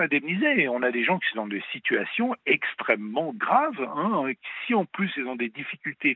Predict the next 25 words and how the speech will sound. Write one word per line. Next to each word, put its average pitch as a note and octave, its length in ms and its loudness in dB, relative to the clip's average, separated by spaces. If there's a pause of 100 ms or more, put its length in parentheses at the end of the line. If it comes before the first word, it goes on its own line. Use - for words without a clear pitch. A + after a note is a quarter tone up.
(120)
financières, E3 640 0 (500)
euh, A#2+ 580 2
ils B2 100 -4
sont A#2+ 80 2
parfois B2+ 300 4
obligés A#2 260 2
de - 60 -6
se - 80 -2 (120)
reloger, D3 380 6 (200)
hein, - 240 -4
à - 80 2
leurs G#3+ 260 -2
frais, G#3 180 4 (100)
bien - 100 -8
sûr, A3 220 -4 (120)
complètement, B2 540 -6 (100)
hein. - 200 -8 (640)
Euh, A#2 280 6 (120)
et B2+ 60 2
puis, G#3 300 4
dans C#3+ 180 4 (100)
certains A#2+ 260 0
cas, C4+ 240 4 (140)
quand D3 160 0
la - 80 6